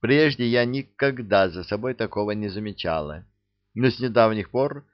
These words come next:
меня буквально захлёстывает ненависть к тому мужчине,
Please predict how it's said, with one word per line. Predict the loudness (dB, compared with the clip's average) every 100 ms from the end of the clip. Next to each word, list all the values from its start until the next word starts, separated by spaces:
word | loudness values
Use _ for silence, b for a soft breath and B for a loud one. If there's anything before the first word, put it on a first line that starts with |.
| _ _
меня | 0 4 6 4
буквально | 2 -2 2 6 6 4 -2
захлёстывает | 0 -2 0 0 0 -2 -6 -2 -2 -2
ненависть | -2 0 0 0 -6 -10 _ -20 -20
к |
тому | -2 0 0
мужчине, | -2 -4 -6 -6 -4 -4 -8